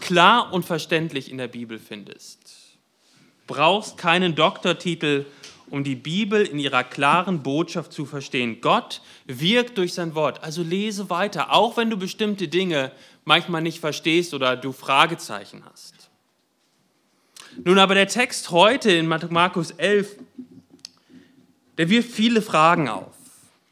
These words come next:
Und übrigens, das ist auch ein Grund, warum wir fortlaufend durch Textbücher tri-, in der Bibel predigen,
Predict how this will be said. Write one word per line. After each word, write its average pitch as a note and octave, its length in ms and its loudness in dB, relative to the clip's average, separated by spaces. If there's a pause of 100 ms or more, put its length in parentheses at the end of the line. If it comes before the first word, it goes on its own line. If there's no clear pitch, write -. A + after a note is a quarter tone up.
(260)
Und D3+ 320 -4
übrigens, F3 380 -4
das E3+ 160 -2
ist E3 100 -8
auch C#3+ 120 -6
ein D#3+ 200 2
Grund, E3 260 -2
warum D3 220 2
wir C3+ 140 -2
fortlaufend C#3 720 -2
durch C3 120 -8
Textbücher C3+ 840 -6 (100)
tri-, - 200 -8
in C3 240 -6
der A#2+ 100 -2
Bibel D3+ 320 -4
predigen, E3+ 580 -4